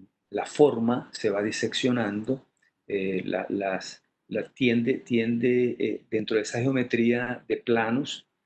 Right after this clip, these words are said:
y de segmentos, tiende entonces a, eh, cierto elemento de abstracción que él estuvo justamente,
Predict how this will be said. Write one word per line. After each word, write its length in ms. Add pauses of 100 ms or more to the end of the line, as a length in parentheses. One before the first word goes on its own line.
(160)
y 80
de 120
segmentos, 720
tiende 340
entonces 580
a, 460
eh, 280 (120)
cierto 420
elemento 360
de 60
abstracción 720 (320)
que 100
él 60
estuvo 360
justamente, 760